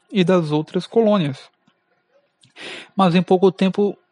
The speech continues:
muitos soberanos desejaram que os ditos religiosos voltassem a seus estados para cuidar da educação da juventude e cumprir os outros deveres do ministério eclesiástico.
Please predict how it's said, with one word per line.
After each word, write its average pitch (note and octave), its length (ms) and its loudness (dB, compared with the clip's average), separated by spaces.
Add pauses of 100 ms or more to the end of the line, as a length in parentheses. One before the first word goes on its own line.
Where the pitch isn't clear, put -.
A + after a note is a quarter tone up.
(140)
muitos F#3 280 -2
soberanos F3+ 500 0
desejaram E3 760 2
que - 180 -4
os D3+ 140 -2
ditos D3+ 320 -4
religiosos D3+ 600 0
voltassem D#3 760 -2
a D#3+ 160 -4
seus F3 800 -6
estados F3 560 -4
para C#3+ 200 -2
cuidar C#3 300 0
da C#3 160 -2
educação C3+ 500 -6
da C#3+ 140 -4
juventude C#3 760 -6
e G3+ 100 -6
cumprir F3+ 540 -4
os D#3+ 160 -4
outros D#3+ 340 -4
deveres F3+ 480 -2
do D3 80 -6
ministério C#3+ 600 -4
eclesiástico. C3 760 -8